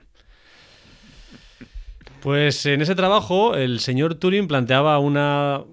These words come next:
una de unos, uno de los experimentos, una de las pruebas que él le llama prueba de Turing, que es alucinante que esto lo hiciera en los años cincuenta, que al final él planteaba, eh,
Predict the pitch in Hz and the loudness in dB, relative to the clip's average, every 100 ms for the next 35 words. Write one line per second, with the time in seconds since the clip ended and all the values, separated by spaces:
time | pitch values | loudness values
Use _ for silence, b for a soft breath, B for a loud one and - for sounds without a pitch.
0 | _ _ - 147 147 143 139 139 135 - | _ _ -8 -4 -2 -2 -2 -2 -4 -8
1 | 135 131 135 131 123 127 127 143 151 127 | -6 -4 -4 -4 -4 -2 0 0 -2 -2
2 | 131 135 131 123 - 139 139 147 - - | -2 -2 -2 -6 -4 -2 0 -2 -4 -10
3 | 123 113 110 113 113 117 131 107 - 123 | -6 -4 -4 -4 -4 -4 -4 -6 -8 -6
4 | 139 104 123 139 110 98 92 90 - 104 | -4 -4 -4 -6 -6 -14 -16 -20 -16 -8
5 | 127 110 - 101 120 117 110 - 107 95 | -6 -6 -8 -10 -8 -10 -10 -8 -8 -6
6 | 117 98 101 117 101 95 104 113 151 - | -6 -6 -8 -8 -8 -8 -8 -8 -12 -14
7 | b b b b _ _ 113 104 - 117 | b b b b _ _ -10 -10 -6 -2
8 | 147 151 147 143 147 147 131 151 160 165 | 0 0 0 0 0 -2 0 -2 0 -2
9 | 196 240 _ _ _ _ 123 117 117 113 | -4 -10 _ _ _ _ -10 -8 -6 -6
10 | 113 110 110 | -6 -8 -10